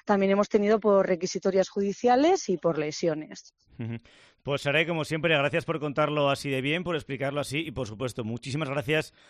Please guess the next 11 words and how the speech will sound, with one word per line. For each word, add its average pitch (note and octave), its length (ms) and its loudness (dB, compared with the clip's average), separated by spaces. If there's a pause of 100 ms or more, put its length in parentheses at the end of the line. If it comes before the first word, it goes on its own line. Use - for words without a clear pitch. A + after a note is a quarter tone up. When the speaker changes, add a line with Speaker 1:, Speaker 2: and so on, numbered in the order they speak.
(260)
Speaker 2:
por C#3 180 -4
vuestro C3 240 -6
trabajo, B2+ 460 -4
que A2+ 140 -6
evidentemente B2 600 -6
es A#2+ 140 -6
imprescindible, B2+ 800 -4 (360)
así F2+ 220 -16
que, F2 340 -10
que F#2 140 -10
gracias. A#2+ 480 -12